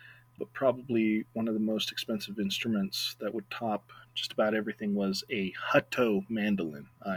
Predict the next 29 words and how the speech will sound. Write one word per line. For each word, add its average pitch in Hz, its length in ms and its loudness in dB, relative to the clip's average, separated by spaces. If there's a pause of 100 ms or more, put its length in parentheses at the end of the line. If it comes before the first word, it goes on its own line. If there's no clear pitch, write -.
(120)
H 120 320 4
U 113 120 2
T 110 220 -6
T 101 260 -6
O. 85 260 -6 (1160)
I 110 60 -2
believe 113 300 0
the 110 60 4
guy's 104 300 4
name 101 140 2
was 95 120 -2
John 110 360 0 (100)
Hutto, 85 440 -4 (960)
and 107 180 -2
he 135 200 4
was 127 200 4
from 160 440 2
South 117 320 2
Carolina, 127 720 2 (840)
from 131 240 0
Hartsville, 131 540 6
actually, 104 460 4
and 123 100 0
he 147 140 4
moved 139 320 6
to - 60 -6
Georgia 113 600 4 (560)
and 113 380 2
built 127 440 4